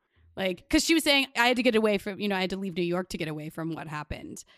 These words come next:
But not that there's, I don't think there's, like, a moral problem with him being a con artist. It was just he, like, sort of destroyed their reputations by getting caught.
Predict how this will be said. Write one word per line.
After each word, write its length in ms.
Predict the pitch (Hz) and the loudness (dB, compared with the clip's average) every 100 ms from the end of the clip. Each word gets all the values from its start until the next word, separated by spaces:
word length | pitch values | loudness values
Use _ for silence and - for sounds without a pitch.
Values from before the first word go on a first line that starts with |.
| _ _ _ - | _ _ _ 4
But 340 | 220 196 190 _ _ _ _ _ _ _ _ _ | 4 4 -2 _ _ _ _ _ _ _ _ _
not 360 | - 214 262 285 | -6 0 2 2
that 160 | 220 214 | 0 2
there's, 340 | 208 208 - - - | 2 2 -4 -16 -2
I 100 | 208 | 2
don't 220 | 240 214 | 2 2
think 220 | 208 185 | -2 -2
there's, 240 | 190 185 190 | -2 -2 -4
like, 100 | 180 | -4
a 40 | |
moral 460 | 170 180 208 226 175 | 0 4 6 6 4
problem 360 | 226 170 180 | -2 0 0
with 120 | 175 | 0
him 160 | 214 175 | 0 0
being 220 | 170 165 | 0 -2
a 80 | 165 | -4
con 280 | 180 196 208 | 0 2 2
artist. 360 | 180 175 196 - | 2 0 -2 -2
It 100 | 190 | -2
was 100 | 180 | -2
just 200 | 196 - | -4 -2
he, 80 | 226 | 0
like, 160 | 196 | 0
sort 160 | 185 202 | 0 -2
of 100 | 180 | -4
destroyed 400 | 202 - 185 185 | -6 -6 -2 0
their 120 | 180 | 2
reputations 720 | 175 175 165 - 202 180 160 | 0 -2 -4 -2 -2 -2 -4
by 120 | - 165 | -4 -4
getting 240 | 175 156 | -4 -6
caught. 380 | 170 180 170 - | -4 -4 -4 -8